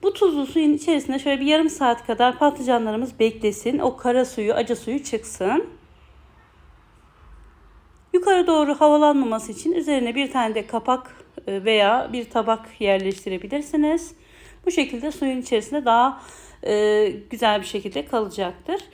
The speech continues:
Yaklaşık yarım saat kadar bu tuzlu suyun içerisinde bekledi. Şimdi tuzlu suyunu dökeceğim ve, e, suda yıkadıktan sonra,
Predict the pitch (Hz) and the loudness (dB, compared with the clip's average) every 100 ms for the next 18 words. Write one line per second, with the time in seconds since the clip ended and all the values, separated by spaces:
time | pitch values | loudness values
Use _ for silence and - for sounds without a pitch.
0 | - - - - - 427 403 339 320 320 | -20 -20 -20 -10 2 2 4 0 0 2
1 | 349 339 330 269 254 - 262 254 294 302 | 4 4 4 2 2 -2 0 0 0 -4
2 | 311 277 269 269 247 247 247 226 214 269 | -4 -4 -4 -4 -4 -2 -4 -4 -6 -6
3 | 220 226 226 196 190 269 311 320 233 - | -2 -2 -2 -6 -4 -6 0 0 0 -2
4 | 294 269 254 240 226 214 226 233 269 277 | -4 -4 -4 -4 -4 -6 -6 -6 -6 -2
5 | 285 277 285 285 262 269 - - 226 226 | 2 2 2 0 -2 -2 -4 -2 2 2
6 | 226 311 269 277 269 254 - 247 226 - | 0 -2 -2 0 -2 -4 -4 -4 -4 -4
7 | 196 185 247 440 | -4 -2 -2 -2